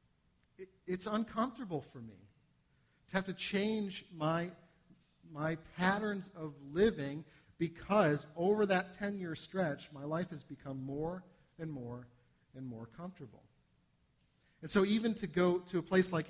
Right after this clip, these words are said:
Haiti for a week and leave my wife and child behind is incredibly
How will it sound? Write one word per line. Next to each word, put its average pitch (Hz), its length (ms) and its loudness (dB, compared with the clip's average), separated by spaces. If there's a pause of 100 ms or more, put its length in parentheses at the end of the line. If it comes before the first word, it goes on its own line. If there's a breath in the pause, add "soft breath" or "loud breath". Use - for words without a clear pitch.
Haiti 190 440 -2 (120)
for 143 160 -2
a 135 40 0
week 123 300 -6 (420 soft breath)
and 143 100 -6
leave 180 260 0
my 170 140 -2
wife 156 300 -2
and 151 100 -14
child 147 340 -4
behind 139 480 -6
is 151 140 -4
incredibly 160 920 0